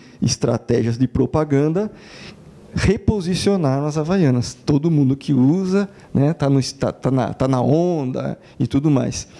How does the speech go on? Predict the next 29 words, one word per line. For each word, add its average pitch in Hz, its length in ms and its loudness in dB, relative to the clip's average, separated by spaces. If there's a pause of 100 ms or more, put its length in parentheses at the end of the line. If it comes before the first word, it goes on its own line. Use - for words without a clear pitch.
(560)
Um 131 140 0
par 123 240 -2
de 120 80 -2
Havaianas 127 400 0
é 135 80 0
vendido 143 480 2
aí 139 220 0 (680)
por 127 160 2
quase 123 320 -2
trezentos, 120 560 0
quatrocentos - 680 -2
reais 120 500 0
lá, 123 280 -4 (100)
lá 127 140 -2
fora, 127 400 0
né? 143 180 0 (680)
Porque 123 240 0
valorizou, 131 680 2
mas 120 360 -4 (400)
existiu, 127 640 0
então, 160 320 0
toda 175 320 0
uma 185 120 0
inovação 185 680 2
no 202 100 2
posicionamento 208 1400 -2 (420)
da 147 160 0
marca 139 460 0
através 135 680 0